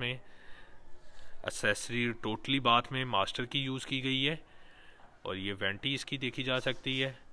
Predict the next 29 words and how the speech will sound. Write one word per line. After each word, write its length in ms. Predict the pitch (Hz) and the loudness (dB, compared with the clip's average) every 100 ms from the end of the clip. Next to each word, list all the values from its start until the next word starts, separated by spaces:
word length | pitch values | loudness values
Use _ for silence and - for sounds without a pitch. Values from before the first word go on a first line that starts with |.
| - | -10
शॉवर 400 | - 98 107 123 | 0 2 4 4
एरिया, 280 | 127 123 131 | 2 2 -2
शॉवर 360 | - 101 104 | 0 0 -2
वॉल 520 | 104 98 101 117 139 139 - - - | -6 0 4 4 2 -2 -10 -14 -8
खूबसूरत 500 | 110 98 110 107 104 | -6 -4 -2 0 4
टाइल 240 | 113 104 | 4 4
वर्क 240 | 107 113 110 | 2 -2 0
के 120 | 117 | -2
साथ 220 | - 110 | 2 2
डिज़ाइन 380 | 104 104 95 107 | 2 0 0 0
मिल 240 | 123 127 | -2 -2
जाती 320 | 120 123 - 123 | 0 0 0 0
है। 160 | 131 131 - - - - - - - - - - - - - - - - | 0 -2 -10 -12 -14 -16 -18 -18 -20 -20 -20 -18 -10 -10 -8 -6 -4 0
फर्दर 320 | 95 98 98 | 0 2 0
इसका 400 | 101 - - 107 120 - - - - - - - - - - - - - | 0 2 4 4 4 2 4 4 4 4 4 2 0 -4 -4 -4 -4 -2
again 440 | 95 101 104 110 | 0 2 0 2
बेडरूम, 460 | 98 101 - 127 113 | 6 6 4 2 2
राइट 260 | 90 98 | 2 4
साइड 220 | - 101 | 4 2
में 120 | 101 104 | 2 -2
मीडिया 300 | 95 98 120 | 0 2 2
वॉल 240 | 123 127 | 4 4
दी 160 | 127 123 | 4 2
गई 220 | 127 123 | 0 0
है, 100 | 131 | 0
बेडरूम 380 | 117 110 120 120 | 0 0 -4 -4
के 100 | 120 | -4
नीचे 280 | 104 - | -2 -4
कंसोल। 560 | 104 104 - 95 113 143 | -2 -2 0 0 0 -4